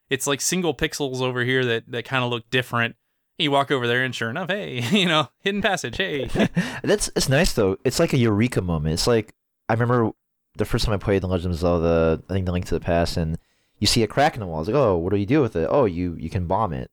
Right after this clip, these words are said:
Speaker 2: And it, it seems like you have that same sort of feeling when you play Faerun, but in just, you know, small spurts. So I, I like that a lot. That's a good, good thing to have.
Speaker 1: Yeah, I think,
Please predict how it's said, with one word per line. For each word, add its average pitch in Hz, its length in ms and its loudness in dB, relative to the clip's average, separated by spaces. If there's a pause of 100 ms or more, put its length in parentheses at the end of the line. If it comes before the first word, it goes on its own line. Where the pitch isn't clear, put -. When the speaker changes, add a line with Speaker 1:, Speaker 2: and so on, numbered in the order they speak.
Speaker 2:
And 82 420 -2
it, 87 220 -2
it - 60 -8
seems 101 140 -4
like 90 300 -4 (260)
you 98 140 -2
have 95 180 2
that 87 160 2
same 90 280 -2
sort 90 200 -2
of 82 80 -2
feeling 85 380 -2
when 82 120 -2
you 80 360 -4 (160)
play 85 280 2
Faerun, 80 540 -2
but 80 140 2
in 78 160 0
just, 82 260 -6 (580)
you 101 120 -6
know, 80 180 -6
small 87 400 -4
spurts. 85 400 0
So 80 480 -4
I, 101 120 2
I 110 80 4
like 113 180 0
that 104 100 2
a 87 40 2
lot. 82 360 0
That's - 160 -6
a - 60 -6
good, 87 300 -4 (360)
good 85 140 -4
thing 85 220 -4
to 80 120 -4
have. 82 320 -4 (600)
Speaker 1:
Yeah, 156 220 -2
I 160 60 -4
think, 180 280 -4